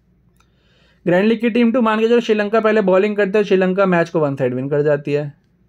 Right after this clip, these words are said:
ये मैंने टीम बनाई कि इंडिया मान के चलो अगर पहले, अ, मतलब बैटिंग करती है और सूर्य को चेहरा चलता है और इंडिया के प्लेयर चलते बाकी।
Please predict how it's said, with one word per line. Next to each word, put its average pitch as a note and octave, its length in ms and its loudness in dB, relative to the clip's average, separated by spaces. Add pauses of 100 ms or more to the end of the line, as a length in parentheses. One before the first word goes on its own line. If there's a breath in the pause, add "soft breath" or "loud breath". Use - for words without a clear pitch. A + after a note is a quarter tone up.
(1600)
ये G3+ 140 2
मैंने A#3 180 2
टीम A#3 280 2
बनाई A3+ 300 2
कि A#3 180 -2
इंडिया A3+ 420 2
मान G#3 180 0
के G#3+ 100 0
चलो A3 220 0
अगर G#3 160 2
पहले, G3 340 2
अ, F3+ 140 -2 (1800)
मतलब E3 300 -2
बैटिंग F3 360 -2
करती G3 280 -2
है G#3 100 2
और E3+ 200 4
सूर्य E3+ 400 2
को F#3 140 0
चेहरा F3 400 0
चलता F3 300 2
है F3+ 40 4
और F3 60 2
इंडिया D#3+ 220 0
के D#3+ 80 -4
प्लेयर D#3+ 240 -2
चलते D#3 320 -2
बाकी। G3 460 -4